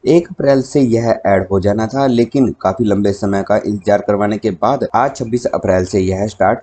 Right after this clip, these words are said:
हो चुका है। अगर हम यहाँ टीवी स्क्रीन पर देखें, तो अगर आपने अपना सेटअप बॉक्स रिट्यून किया हुआ है, वहाँ पर आपको देखने को मिलेगा जी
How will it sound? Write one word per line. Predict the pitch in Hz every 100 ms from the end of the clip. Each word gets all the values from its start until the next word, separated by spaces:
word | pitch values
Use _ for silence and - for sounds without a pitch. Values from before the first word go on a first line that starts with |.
| -
हो | 107
चुका | - - 87
है। | 90 85 87
अगर | 104 104
हम | 104 101
यहाँ | 101 95 104
टीवी | 98 104 104
स्क्रीन | 101 - 101 92
पर | 95
देखें, | 82 90 - 135
तो | - 85
अगर | 87 95
आपने | 92 - 113
अपना | 107 117
सेटअप | 120 117 110
बॉक्स | 117 123
रिट्यून | 123 110 127 120
किया | - 123
हुआ | 143 135 135 135
है, | 147 160
वहाँ | 131 117 139 -
पर | 135
आपको | 104 - 113
देखने | 107 117
को | 110 101
मिलेगा | 87 87 120
जी | 120 117 131